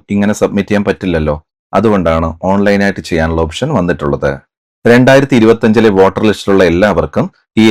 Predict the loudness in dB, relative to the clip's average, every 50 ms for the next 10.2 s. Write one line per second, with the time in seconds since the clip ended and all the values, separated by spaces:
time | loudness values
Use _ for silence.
0 | 4 4 4 2 2 2 0 -2 -2 -4 -6 -2 -2 -4 -2 0 -2 -2 -2 0
1 | -2 -2 -2 0 0 0 0 2 2 0 0 0 -2 -4 -4 -8 -8 -8 -10 -16
2 | _ _ _ _ _ _ 0 2 2 2 2 0 0 -2 -4 -2 -4 0 2 2
3 | 2 4 4 4 4 4 2 0 0 -2 -4 -4 -2 0 0 2 4 2 2 2
4 | 0 0 0 -2 -2 -2 -2 0 0 0 0 0 -2 0 2 2 0 2 0 0
5 | 0 0 -2 -2 -2 0 0 -2 -2 -6 _ _ _ _ 0 2 4 4 4 4
6 | 2 2 2 2 2 2 2 2 2 2 2 2 0 -2 -4 -8 -10 -12 _ _
7 | _ _ _ _ -2 -2 2 4 4 4 6 6 6 6 4 2 0 2 2 2
8 | 2 4 2 2 0 0 2 4 4 4 2 2 0 -2 -2 0 0 0 0 0
9 | -4 0 0 0 2 4 4 4 4 4 4 4 4 4 2 2 0 -2 -4 -6
10 | -4 -6 -6